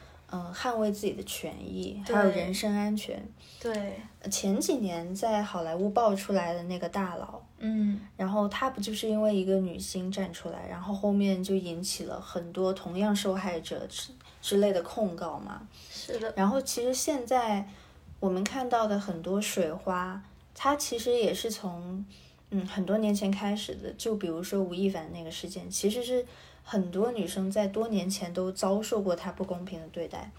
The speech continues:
Speaker 2: 嗯。
Speaker 1: 然后包括前锋啊什么的。然后阿里的那个事件，其实之前在其他的大厂也爆过出来嘛。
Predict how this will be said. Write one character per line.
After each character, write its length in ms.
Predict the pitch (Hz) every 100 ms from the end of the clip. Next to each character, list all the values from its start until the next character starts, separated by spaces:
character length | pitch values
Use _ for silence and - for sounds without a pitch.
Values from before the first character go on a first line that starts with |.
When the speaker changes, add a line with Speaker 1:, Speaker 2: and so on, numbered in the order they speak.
| -
Speaker 2:
嗯。 240 | - 208 190
Speaker 1:
然 80 | 180
后 80 |
包 160 | 180 190
括 180 | 190 196
前 300 | 190 170 165
锋 300 | 190 185 185
啊 340 | 180 160 160 190
什 180 | 196 165
么 140 | -
的。 240 | - - 208 - - - - -
然 140 | - 202
后 80 | 202
阿 220 | 214 220
里 180 | 208 151
的 100 | 175
那 160 | 170 180
个 120 | 180
事 220 | - 190
件， 340 | 185 170 - - - - - -
其 200 | - 196
实 200 | 214 214
之 240 | 214 254
前 200 | 247 180
在 160 | 180 190
其 160 | -
他 160 | 165 185
的 120 | 185
大 200 | 185 190
厂 240 | 175 175 -
也 140 | 170
爆 180 | - 185
过 140 | 160
出 180 | 160 -
来 100 | - -
嘛。 80 | 214